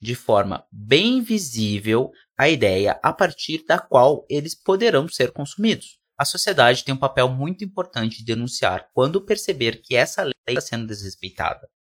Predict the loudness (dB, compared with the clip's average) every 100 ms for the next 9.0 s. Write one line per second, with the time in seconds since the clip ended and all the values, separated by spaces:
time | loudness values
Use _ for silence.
0 | _ _ _ -6 -2 -2 -2 -2 -4 0
1 | 0 2 -2 -2 -4 -2 -4 -4 -4 -4
2 | -6 -12 -14 -6 -4 -2 -4 0 0 -2
3 | -8 -2 0 0 -2 -12 -8 -6 -4 -6
4 | -8 -8 -8 -12 -8 -4 -4 -4 -8 -6
5 | -6 -6 -2 -2 -2 -2 -4 -4 -4 -6
6 | -8 _ _ _ _ _ _ -10 -8 -6
7 | -2 0 0 -2 -6 -10 -10 _ _ -6
8 | -2 -2 -2 -4 -4 0 -2 -2 -6